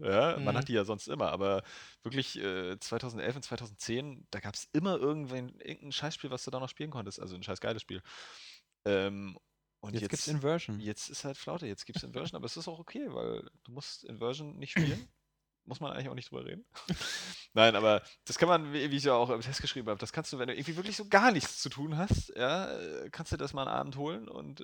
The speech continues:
Speaker 1: dich selber auf der Couch besaufen, weil es hat ja leider auch keinen lokalen Koop, obwohl es ja, es ist ja krass auf Koop ausgerichtet, du hast ja
Speaker 3: Mhm.
Speaker 1: immer diesen zweiten Typen dabei in der Geschichte,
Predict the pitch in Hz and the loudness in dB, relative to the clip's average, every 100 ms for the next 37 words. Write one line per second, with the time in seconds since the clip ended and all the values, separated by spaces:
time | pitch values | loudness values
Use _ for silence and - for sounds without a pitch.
0 | 123 151 - 135 135 139 - 131 - 107 | -12 -10 -6 -4 -4 -6 -4 -6 -4 -4
1 | 123 156 101 135 127 104 101 98 - 98 | -2 0 0 2 2 4 6 4 2 -2
2 | 95 101 - 117 131 147 143 - 151 139 | 0 -2 0 2 0 -4 -10 -8 -2 -2
3 | - - - - 92 113 120 - - - | -2 -8 -20 -16 -6 -2 -2 -2 -4 -6
4 | 143 135 123 143 143 123 - 120 107 139 | 2 4 8 8 6 2 6 6 8 4
5 | 165 156 120 117 113 117 110 101 - 117 | 2 -2 2 2 2 0 -4 -8 0 0
6 | 113 160 160 139 135 139 135 123 120 127 | 0 -10 -4 -2 -2 -2 -4 -4 -4 -6
7 | - | -6